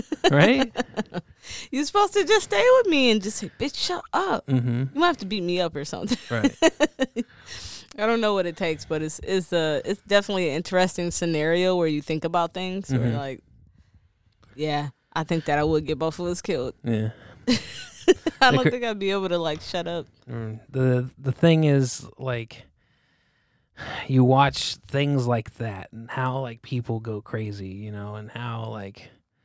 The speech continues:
Speaker 1: like, wh-, I can't remember what movie it was, or maybe a show. I can't remember what it was, but they were like, everything was normal until the Wi-Fi went out. What was that? Do you remember?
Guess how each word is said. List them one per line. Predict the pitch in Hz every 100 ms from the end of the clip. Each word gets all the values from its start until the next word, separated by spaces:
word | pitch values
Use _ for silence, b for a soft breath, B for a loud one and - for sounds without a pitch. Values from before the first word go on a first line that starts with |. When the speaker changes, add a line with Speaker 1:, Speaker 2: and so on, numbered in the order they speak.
| _ _ _
Speaker 1:
like, | 110 110
wh-, | 131 -
I | 180
can't | 214 214
remember | 160 143 127
what | 127 117
movie | 127 127 123 120 120 117 _ _ _ _ _ _ _ _ _ _ _ -
it | 135
was, | 127 127 127 117
or | 139
maybe | 170 160
a | 131
show. | - 143 135 135
I |
can't | 143 165
remember | 139 135 131
what | 123
it | 117
was, | 120 120 - - B B B B B -
but | -
they | 175 180
were | 175
like, | 160 139 127 - - -
everything | 147 151 151 160 156
was | 143 139
normal | 143 151 151
until | 139 123 139
the | 127
Wi-Fi | 110 113 131 - 135
went | 135 139 143
out. | 147 - _ _ _ _ _ _
What | 196 127
was | 196 190 120
that? | 104 - -
Do | 131
you | 135
remember? | 151 156 175 196